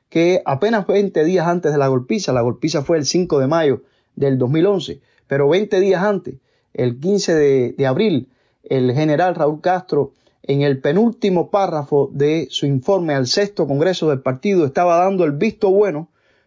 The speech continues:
para que cualquiera hiciera justicia por su propia mano contra cualquiera que se manifestase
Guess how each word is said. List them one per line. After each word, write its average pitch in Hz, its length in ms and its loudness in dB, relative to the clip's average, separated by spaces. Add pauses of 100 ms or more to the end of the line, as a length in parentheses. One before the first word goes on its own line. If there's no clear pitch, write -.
para 151 240 0
que 151 180 -2
cualquiera 160 760 0
hiciera 202 440 0
justicia 185 500 -2
por 151 140 0
su 151 100 -4
propia 185 300 0
mano 208 320 0 (340)
contra 151 600 0 (200)
cualquiera 208 720 0
que 196 300 0 (320)
se - 140 -6
manifestase 151 760 -2